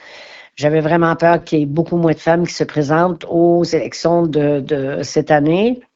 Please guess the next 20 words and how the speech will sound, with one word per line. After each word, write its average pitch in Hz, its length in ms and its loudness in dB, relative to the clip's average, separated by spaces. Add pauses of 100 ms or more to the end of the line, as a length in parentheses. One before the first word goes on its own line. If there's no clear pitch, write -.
(580)
Puis 143 120 -6
franchement, 135 600 -2
ben, 92 140 0
je - 100 -8
pense 135 240 -8
qu'il - 160 -6
y 135 40 -2
a 131 100 -4
quand 127 180 -4
même 143 200 2
une 139 160 2
belle 143 180 -2
représentativité 139 1120 -4
de 139 160 -4
femmes 151 420 -2
au 147 80 -2
sein 147 160 -4
des 143 100 -2
conseils 123 300 -6
municipaux. 131 680 -4